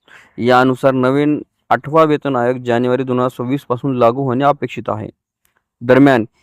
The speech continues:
हीच बाब विचारात घेता केंद्रातील सरकारकडून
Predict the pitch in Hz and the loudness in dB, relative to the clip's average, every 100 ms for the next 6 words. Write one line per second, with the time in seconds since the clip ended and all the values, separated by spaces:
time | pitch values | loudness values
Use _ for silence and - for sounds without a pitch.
0 | _ _ 175 180 165 170 160 147 143 156 | _ _ 2 2 4 4 4 0 0 2
1 | 156 147 143 139 - 135 135 147 185 175 | 2 0 0 0 0 -4 0 -2 -2 -2
2 | 156 139 135 127 147 120 | -2 0 0 0 -4 -4